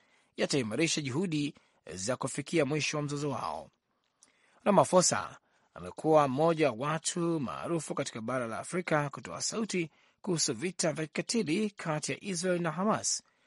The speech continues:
ambavyo vimeendelea kwa takriban wiki saba. Uungaji mkono mkubwa wa Afrika Kusini kwa Wapalestina ulianza tangu enzi za rais wa zamani Nelson Mandela, huku nchi hiyo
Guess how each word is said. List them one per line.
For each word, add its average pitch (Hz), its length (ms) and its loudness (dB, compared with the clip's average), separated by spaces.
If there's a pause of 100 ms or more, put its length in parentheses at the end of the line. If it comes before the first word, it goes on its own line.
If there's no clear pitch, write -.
(160)
ambavyo 107 300 0
vimeendelea 135 640 0
kwa - 120 -8
takriban 120 540 -6
wiki - 300 -14
saba. 117 460 -4 (1080)
Uungaji 135 420 0
mkono 151 380 2
mkubwa 165 380 0
wa 135 60 0
Afrika 143 280 -6
Kusini 175 480 0
kwa 117 140 -4
Wapalestina 127 720 0 (540)
ulianza 147 680 2 (240)
tangu 160 280 2
enzi 185 340 4
za 160 140 4
rais 147 320 4
wa 151 120 2
zamani 143 560 0
Nelson 139 500 -2
Mandela, 156 600 -4 (500)
huku 156 280 0
nchi 120 180 -2
hiyo 131 380 -2